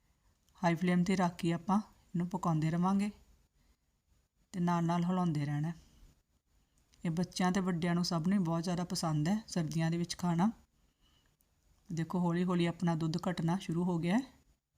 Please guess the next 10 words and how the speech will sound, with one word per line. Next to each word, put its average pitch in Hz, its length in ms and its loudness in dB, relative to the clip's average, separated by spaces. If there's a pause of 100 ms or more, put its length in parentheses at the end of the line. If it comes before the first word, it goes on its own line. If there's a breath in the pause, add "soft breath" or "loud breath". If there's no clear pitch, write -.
(1900)
ਦਸ 170 200 -2
ਪੰਦਰਾਂ 165 320 0
ਮਿੰਟ 170 240 2
ਵਿੱਚ 170 260 0
ਕਿੰਨਾ 160 300 0
ਦੁੱਧ 160 260 -2
ਆਪਣਾ 170 260 0
ਫਰਕ - 280 -6
ਪੈ 160 220 -4
ਗਿਆ। 175 220 -2